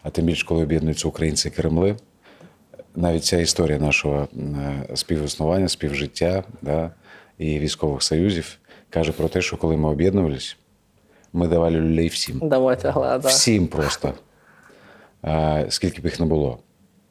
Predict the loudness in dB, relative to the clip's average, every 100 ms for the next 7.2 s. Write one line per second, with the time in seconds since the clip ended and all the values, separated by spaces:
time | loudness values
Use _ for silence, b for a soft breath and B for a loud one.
0 | _ b b b b b b _ -4 0
1 | 2 2 0 0 0 2 0 0 0 0
2 | 0 0 -6 -4 -4 -2 0 2 2 -2
3 | 0 2 0 -4 _ _ _ _ -8 0
4 | 2 2 0 -2 0 -2 0 -2 0 -4
5 | -4 -12 -18 _ _ _ b b b b
6 | -2 0 2 2 2 2 0 2 4 2
7 | -2